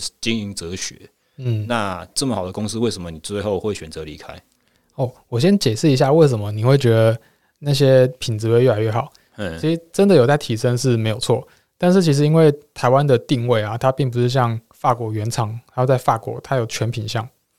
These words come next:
Speaker 2: 他们从低阶到高阶都有。
Speaker 1: 嗯。
Speaker 2: 对，在法国其实有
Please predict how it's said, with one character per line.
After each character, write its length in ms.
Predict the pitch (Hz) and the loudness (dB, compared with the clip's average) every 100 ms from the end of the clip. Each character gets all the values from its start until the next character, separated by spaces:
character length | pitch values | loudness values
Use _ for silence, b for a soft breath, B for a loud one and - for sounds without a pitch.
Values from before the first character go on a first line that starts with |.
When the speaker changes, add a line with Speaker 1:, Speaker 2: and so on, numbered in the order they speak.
| _ | _
Speaker 2:
他 80 | - | -2
们 100 | 151 | 0
从 220 | 139 117 117 | 2 0 -4
低 240 | - 127 | -4 -2
阶 160 | 127 123 | 0 2
到 280 | 123 117 113 _ | 2 0 -6 _
高 220 | - 113 | -6 -4
阶 180 | 113 113 | -2 -4
都 160 | 107 104 | -4 -6
有。 160 | 113 - _ _ _ _ _ - | -8 -14 _ _ _ _ _ -10
Speaker 1:
嗯。 360 | 101 92 82 95 | -6 -6 -8 -10
Speaker 2:
对， 160 | 110 | -10
在 180 | 117 185 | 0 2
法 160 | 185 165 | 2 0
国 160 | 135 | 0
其 100 | 123 | -6
实 180 | 117 120 | -2 2
有 360 | 117 110 107 | 4 4 0